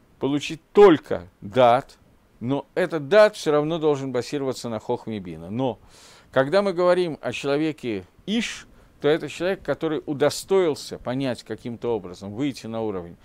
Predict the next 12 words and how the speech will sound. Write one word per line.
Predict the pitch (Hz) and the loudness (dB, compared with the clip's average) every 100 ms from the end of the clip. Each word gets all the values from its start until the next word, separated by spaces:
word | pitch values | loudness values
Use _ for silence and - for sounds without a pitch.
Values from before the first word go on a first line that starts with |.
| - - _ - | -20 -20 _ -6
То | |
есть | 139 - 139 | -4 -4 -4
его | 156 156 - | -2 -2 -4
верхняя | 110 143 139 - 113 98 | -4 0 0 -4 -12 -10
часть | - 107 95 | -6 -6 -6
души | 120 - 117 | -10 -10 -8
коснулась | - 123 - 160 127 110 | -8 -8 -8 -6 -6 -8
хохмы | - 113 - 95 | -6 -6 -6 -14
Всевышнего. | - 131 131 - 135 131 - - - - | -10 -8 -8 -10 -12 -14 -16 -20 -14 -8
Это | 120 135 | -6 -4
намного-намного | 143 151 156 123 117 113 104 95 | -4 0 0 0 -4 -6 -6 -4
выше. | 123 160 - | -4 -4 -6